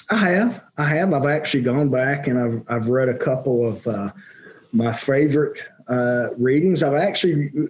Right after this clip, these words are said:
been reading a little bit more. Some of the things that I may have not spent a lot of time on, whether it's personal reading or whether it's, uh,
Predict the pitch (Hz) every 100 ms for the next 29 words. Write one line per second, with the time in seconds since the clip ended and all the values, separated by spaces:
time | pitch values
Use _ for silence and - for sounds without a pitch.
0 | 143 147 165 156 165 170 165 165 170 165
1 | 156 156 196 277 - - 180 196 131 156
2 | 160 143 139 123 120 127 143 156 185 196
3 | 170 160 151 - 175 151 147 139 - 143
4 | 131 143 147 143 165 175 147 151 147 131
5 | - - - 165 - 165 156 151 151 156
6 | 151 123 127 135 123 117 - 123 113